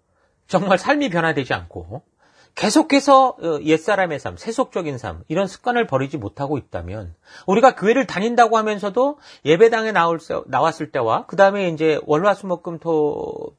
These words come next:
세상에서 살아갈 때 이게 정말 세상과 다를 바가 없다면 우리는 믿음의 상태를 좀 심각하게 다시 점검하고 되돌아볼 필요가 있습니다.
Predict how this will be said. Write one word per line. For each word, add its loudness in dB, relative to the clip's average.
세상에서 -4
살아갈 -2
때 -6
이게 4
정말 2
세상과 -2
다를 0
바가 0
없다면 -6
우리는 0
믿음의 0
상태를 -8
좀 -6
심각하게 -2
다시 -6
점검하고 -2
되돌아볼 -2
필요가 -4
있습니다. -12